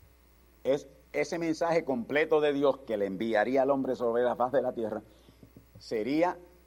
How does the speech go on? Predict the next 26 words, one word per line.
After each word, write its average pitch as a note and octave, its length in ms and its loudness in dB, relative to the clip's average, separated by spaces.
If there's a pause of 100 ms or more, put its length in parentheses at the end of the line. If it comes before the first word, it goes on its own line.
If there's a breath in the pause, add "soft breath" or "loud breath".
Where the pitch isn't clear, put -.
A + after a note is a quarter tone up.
(1000)
sellado C3 720 0 (400)
con A2+ 160 -2
veintiún A#2 420 -4
sellos. F#2+ 520 -10 (1900)
Ya, D3+ 300 4 (1200)
déjeme B2 300 -2
decirle A#2+ 440 -2
algo. A2 280 -2 (880 soft breath)
Y A#2 80 -6
aquí A#2 220 -4
quizás C3 300 0
los C3 100 2
hermanos B2+ 340 0
que A2+ 80 -2
siempre B2+ 280 -4
me A#2 80 -2
han A2+ 60 -6
estado A#2 280 2
oyendo, G#2+ 460 -6 (960 soft breath)
y G#2 100 -8
yo A2 100 -2
he - 20 4
estado A2+ 440 4
hablando G#2+ 460 0
de G2 140 -6
que F#2+ 280 -8